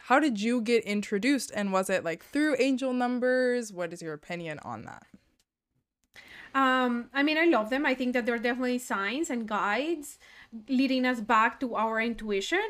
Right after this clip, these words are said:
Speaker 2: And when you start, when you learn the information and you can decode that sign, because it's almost like learning a new language. That's what it is. Angel numbers are a language. The numbers are a language. So when you can learn it and you see it, is that reminder that,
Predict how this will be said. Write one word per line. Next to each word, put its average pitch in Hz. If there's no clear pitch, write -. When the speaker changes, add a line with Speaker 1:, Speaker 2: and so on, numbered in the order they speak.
Speaker 2:
And 254
when 247
you 240
start, 254
when 254
you 247
learn 254
the 226
information 214
and 208
you 220
can 220
decode 214
that 202
sign, 269
because 285
it's 311
almost 330
like 294
learning 277
a 285
new 240
language. 214
That's 240
what 392
it 311
is. 214
Angel 269
numbers 240
are 202
a 190
language. 208
The 220
numbers 226
are 254
a -
language. 208
So 240
when 233
you 247
can 233
learn 311
it 208
and 226
you 214
see 320
it, 214
is 233
that 262
reminder 240
that, 208